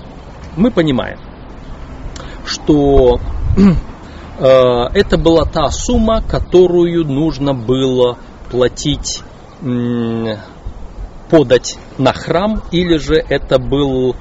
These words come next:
тот подушный налог на каждого взрослого иудея. Для того, чтобы ещё оценить примерно, сколько это было денег,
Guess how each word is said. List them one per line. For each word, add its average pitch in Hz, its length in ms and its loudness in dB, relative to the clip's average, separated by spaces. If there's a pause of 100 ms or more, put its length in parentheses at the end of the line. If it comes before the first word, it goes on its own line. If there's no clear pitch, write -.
тот 143 140 2 (140)
подушный 135 580 2
налог 123 680 0 (340)
на 120 260 2
каждого 143 520 0
взрослого 117 760 -2
иудея. 117 460 -4 (840)
Для 175 320 2
того, 156 280 2
чтобы 139 280 0
ещё 131 280 2
оценить 135 360 0
примерно, 117 460 0
сколько - 420 4
это 113 180 0
было 120 300 4
денег, 233 340 2